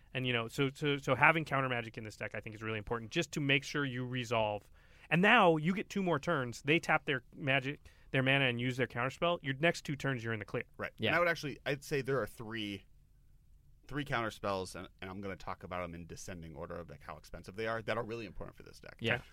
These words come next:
Speaker 2: Um, one of 'em is Pact of Negation, which is the cheapest one.
Speaker 3: Yep.
Speaker 2: It costs zero, so you can counter, so you can play her, counter their answer,
Speaker 1: Even if you have no mana.
Speaker 2: and the next
Speaker 3: Yeah.
Speaker 2: turn you're gonna have to tap out.
Speaker 1: Right.
Speaker 3: Yeah.
Speaker 2: But that's fine 'cause you're attacking with her and you won. <laughs>
Speaker 1: Right.
Speaker 3: Yeah.
Speaker 2: Or you have her,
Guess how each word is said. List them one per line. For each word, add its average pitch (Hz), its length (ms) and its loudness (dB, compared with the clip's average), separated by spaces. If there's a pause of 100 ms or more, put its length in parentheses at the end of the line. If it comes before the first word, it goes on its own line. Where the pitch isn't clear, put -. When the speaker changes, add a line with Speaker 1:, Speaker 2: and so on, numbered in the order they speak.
(140)
Speaker 2:
Um, 101 320 0
one 127 200 4
of 156 80 2
'em 160 100 0
is 143 100 -2
Pact - 240 -2
of 113 60 -6
Negation, 104 440 -6
which 101 140 -12
is 101 60 -10
the 107 60 -8
cheapest - 380 -10
one. 92 280 -6
Speaker 3:
Yep. 117 220 -2
Speaker 2:
It - 120 -4
costs 156 360 0
zero, 180 520 0 (200)
so - 140 -2
you 151 80 2
can 143 160 -2
counter, 185 440 4
so - 120 -6
you 151 60 -2
can 185 160 -2
play 214 360 6
her, 104 320 -2 (280)
counter 175 460 4
their 139 280 2
answer, 190 640 -2
Speaker 1:
Even 160 200 4
if 135 80 6
you 131 60 8
have 117 100 8
no 117 140 4
mana. 110 220 6
Speaker 2:
and - 100 6
the 190 60 4
next 214 200 2
Speaker 3:
Yeah. - 40 2
Speaker 2:
turn 220 160 4
you're 208 80 2
gonna 202 160 0
have 175 140 -2
to - 60 -6
tap - 280 0
out. 82 160 -6 (240)
Speaker 1:
Right. 110 140 2
Speaker 3:
Yeah. 110 140 2 (200)
Speaker 2:
But 160 80 0
that's 202 200 -4
fine 240 320 2
'cause 196 160 -4
you're 208 120 0
attacking 190 340 0
with 120 160 -6
her 113 140 -4
and 110 80 -6
you 110 100 -8
won. 98 260 -12
<laughs> - 80 -4
Speaker 1:
Right. 127 320 8 (320)
Speaker 3:
Yeah. 104 200 -6
Speaker 2:
Or 208 200 6
you 202 180 0
have 165 260 0
her, 151 280 0